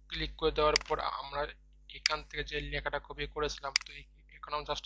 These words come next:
এখানে সম্পূর্ণ পেস্ট করে দেব। দেখুন সম্পূর্ণ লেখাটা কিন্তু আমরা কি করে দিলাম, পেস্ট করে দিলাম।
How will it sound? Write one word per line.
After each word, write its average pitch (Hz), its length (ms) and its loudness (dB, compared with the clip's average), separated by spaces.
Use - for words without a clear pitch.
এখানে 143 200 -8
সম্পূর্ণ 156 300 -10
পেস্ট - 220 0
করে 147 200 4
দেব। 127 100 0
দেখুন 143 260 2
সম্পূর্ণ 156 260 0
লেখাটা 143 280 4
কিন্তু 151 160 -14
আমরা 151 160 -4
কি - 120 -20
করে 160 140 -14
দিলাম, 196 160 -12
পেস্ট 147 280 0
করে 151 180 4
দিলাম। 135 180 -2